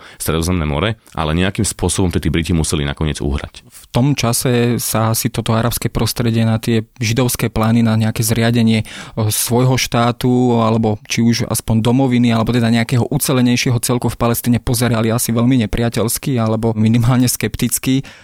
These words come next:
Speaker 2: Keď sa teda ale preniesieme do samotnej Palestíny, do akej miery bolo vôbec židovské obyvateľstvo prítomné v tom medzivojnovom období v tomto prostredí? Aká veľká židovská komunita tu existovala a bola posilňovaná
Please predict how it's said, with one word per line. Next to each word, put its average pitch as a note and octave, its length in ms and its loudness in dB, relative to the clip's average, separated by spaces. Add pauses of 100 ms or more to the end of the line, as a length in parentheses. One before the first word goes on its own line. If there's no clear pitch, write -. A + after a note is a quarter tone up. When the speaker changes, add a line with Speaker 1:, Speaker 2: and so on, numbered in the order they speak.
Speaker 2:
Keď C3 240 -2
sa B2+ 160 -4
teda C3 240 0
ale B2 80 0
preniesieme C3+ 560 2
do A2+ 80 2
samotnej C3 560 0
Palestíny, A#2+ 960 2
do - 80 -2
akej C3+ 320 0
miery B2 240 2
bolo A2+ 320 2
vôbec A2+ 240 0
židovské A2 480 -2
obyvateľstvo A2+ 720 -2
prítomné A#2 560 0
v G#2+ 80 -4
tom A2 160 0
medzivojnovom A2+ 800 2
období A2 480 0
v - 320 -10
tomto G#2 240 -2
prostredí? G#2+ 480 -2
Aká A#2 320 -2
veľká A#2 480 -2
židovská A2+ 480 -2
komunita A2+ 480 0
tu A2 160 -2
existovala A2+ 720 -2
a A2+ 480 0
bola B2 400 0
posilňovaná B2 720 2